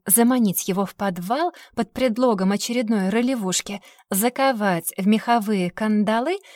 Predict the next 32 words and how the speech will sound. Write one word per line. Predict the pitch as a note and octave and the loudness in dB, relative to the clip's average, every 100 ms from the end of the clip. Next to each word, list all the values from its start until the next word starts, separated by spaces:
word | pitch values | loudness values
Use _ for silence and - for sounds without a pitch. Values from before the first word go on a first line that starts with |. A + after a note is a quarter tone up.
| - | -2
и | A3+ | 4
оставить | A#3+ A#3 - A3+ G3+ - | 4 4 2 0 0 -2
там | G#3 F#3+ | -2 0
гнить | G3+ D4 F4 - | 2 0 -2 -2
навеки | C#4+ B3 A3 - | 0 0 -2 -2
вечные. | A3 G#3 G3+ - G3 G3 - _ _ _ | -2 -2 -2 -6 -6 -8 -12 _ _ _
Жаль, | - G3+ A3 | 0 2 2
что | - - F3+ - | -2 -4 -4 -2
без | G3+ G3+ C#4+ | -2 -2 -2
Криса | - C#4 C#4 - B3 - - | -4 -4 -4 -4 -4 -8 -4
мне | G#3+ C4 | -2 0
не | D#4 | 0
вернуться | F3+ F3 G3+ - F#3 | 0 0 -2 -2 -4
домой. | D#3+ D#3 D3+ D#3+ - _ _ _ _ | -4 -6 -8 -12 -16 _ _ _ _
"Я | A3 B3+ | 2 2
тебя | B3+ A3+ C4 C4 | 0 0 2 2
выпарю", | F4 F4 F3+ E3+ - _ _ _ - | 2 2 -2 -2 -6 _ _ _ -8
клятвенно | F3+ F#3 G3 - C4 C#4 | -4 -2 -4 -6 -6 -4
пообещала | G#3+ F#3 F3+ - G#3 G3+ F3+ | 0 0 0 -2 -2 -2 -2
я. | F3 F3 B2+ - _ _ _ | -2 -2 -6 -12 _ _ _
"Потом, | E4 E4 F#3 D#3+ - _ _ _ - | 0 0 0 -4 -8 _ _ _ -8
если | D4 C#4+ C4+ | -4 -2 -2
захочешь. | B3 A#3 F3 - - - - _ _ | -2 -2 -4 -2 -2 -2 -4 _ _
Но | G#3 G#3 G3+ G3 | 0 0 2 0
давай | G#3+ B3 | 0 -2
ты | B3 F#3+ | -4 -6
всё-таки | - G#3+ G3 F#3 | -6 -6 -6 -4
отведёшь | G3 G3 A3+ D#4+ - | -4 -2 -2 -2 0
меня | G#3+ F#3 | 2 0
к | F#3 | -2
отцу, | F#3+ - F#3+ | -4 -4 -4
а?" | F3+ A3 | -4 -4